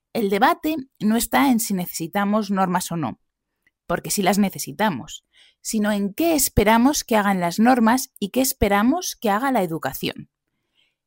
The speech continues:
En este debate se ve muy claro cómo los profesionales de la psicología estamos bastante divididos. Hay quienes defienden que la prohibición es necesaria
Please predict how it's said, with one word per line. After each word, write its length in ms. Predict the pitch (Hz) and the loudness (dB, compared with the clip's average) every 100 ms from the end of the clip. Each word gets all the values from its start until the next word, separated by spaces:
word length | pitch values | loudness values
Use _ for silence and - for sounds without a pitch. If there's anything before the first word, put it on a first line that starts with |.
| _ | _
En 160 | 214 | -2
este 240 | 220 269 349 | -2 0 0
debate 560 | 294 311 311 294 302 | 0 0 -2 -4 -4
se 180 | 311 214 | -4 -6
ve 120 | 196 | -2
muy 160 | 226 226 | -2 -2
claro 360 | 247 240 226 226 | 2 2 2 0
cómo 220 | 196 170 | -2 -2
los 160 | 180 | -4
profesionales 960 | - 170 170 - 185 226 247 285 - - _ | -6 -8 -6 -4 0 2 2 0 -4 -10 _
de 160 | - 190 | -8 -6
la 100 | 165 | -4
psicología 800 | - 156 135 143 226 233 202 330 _ _ - - - | -6 -8 -10 -10 -2 2 2 0 _ _ -20 -18 -8
estamos 420 | - - 294 311 | -2 2 2 2
bastante 400 | 220 - 254 262 | 0 2 2 4
divididos. 760 | 233 175 151 123 - 175 - - _ _ _ _ | 2 0 -4 -6 -10 -8 -8 -8 _ _ _ _
Hay 160 | - 269 | 0 2
quienes 260 | - 214 196 | 2 2 2
defienden 640 | 190 226 254 247 233 311 | -2 2 6 6 6 4
que 80 | 233 | 4
la 120 | 185 | 2
prohibición 500 | 180 170 180 - 220 | 2 -2 -2 0 0
es 120 | 214 | 2
necesaria 640 | 202 196 185 247 285 339 | -2 -2 -2 -2 0 -2